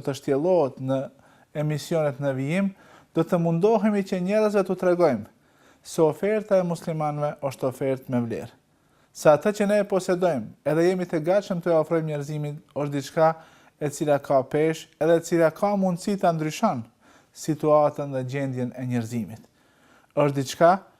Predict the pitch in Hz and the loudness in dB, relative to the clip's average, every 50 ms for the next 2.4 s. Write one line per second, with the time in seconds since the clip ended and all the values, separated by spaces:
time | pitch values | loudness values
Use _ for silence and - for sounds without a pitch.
0 | _ _ _ - - 160 151 156 175 202 196 175 175 165 - - 156 - - 196 | _ _ _ 0 2 4 4 4 4 2 2 0 -2 -8 -8 -8 -10 -8 -4 -2
1 | 190 196 190 185 180 170 170 165 156 156 - 180 196 202 196 196 190 196 190 - | -2 -2 0 -2 -2 0 0 0 -2 0 -2 -2 0 0 -2 -2 -4 -4 -4 -4
2 | 214 214 220 233 190 131 120 | -4 -4 -2 -4 -6 -6 -10